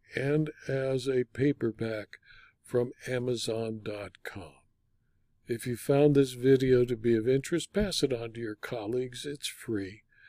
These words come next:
And please subscribe to my YouTube channel, my Rumble channel, and my blog so that you can learn about future videos and future blog postings.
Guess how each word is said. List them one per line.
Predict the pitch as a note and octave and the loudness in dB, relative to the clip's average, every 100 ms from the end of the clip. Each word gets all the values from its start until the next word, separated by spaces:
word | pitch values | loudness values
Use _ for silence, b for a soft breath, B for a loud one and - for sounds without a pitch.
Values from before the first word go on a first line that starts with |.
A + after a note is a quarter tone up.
| b b b | b b b
And | C#3+ C3+ | -6 -4
please | - F3+ F3+ | 2 2 4
subscribe | - D#3 - - B2 B2 B2 A#2+ A#2 | 0 -6 -8 -4 0 2 0 -2 -4
to | - B2+ | -10 -8
my | A#2 G#2+ | -6 -6
YouTube | G#2+ B2+ D3 - D#3 C3+ | -4 0 0 2 0 0
channel, | - C3+ B2+ C3 C3+ - _ _ _ _ _ _ - | -4 -6 -4 -4 -6 -10 _ _ _ _ _ _ -20
my | G2 F#2+ F2+ F2 - _ _ _ - _ - | -16 -14 -14 -16 -20 _ _ _ -20 _ -6
Rumble | A#2+ D3 D3 D3 | 0 2 2 0
channel, | C3+ - C3 B2 B2 A#2+ | 0 -2 0 0 0 -2
and | G2 G2 | -6 -12
my | G2 F#2+ | -12 -12
blog | F#2 B2+ C#3 C#3+ C#3 | -4 -2 0 0 -4
so | - - A#2 | -4 -4 -4
that | A#2+ - | -6 -10
you | A#2 | -10
can | - A#2 G#2 | -8 -8 -6
learn | G#2+ G2+ G#2 | -8 -8 -10
about | G2+ G2 F2+ | -12 -12 -14
future | - - - A#2+ - A2+ | -16 -14 -8 -6 -6 -10
videos | G2 G#2 A2 G#2+ G2+ G2+ - b b b b b _ - | -8 -8 -6 -6 -6 -12 -14 b b b b b _ -10
and | A2+ A2 | -10 -10
future | - A#2 A2 - A#2+ G#2 A2 - _ _ _ | -10 -8 -8 -8 -8 -8 -10 -16 _ _ _
blog | - G#2+ G#2+ A2 G#2+ - _ - | -10 -8 -6 -6 -8 -14 _ -16
postings. | F#2+ D#2 - - - - | -16 -14 -16 -16 -20 -20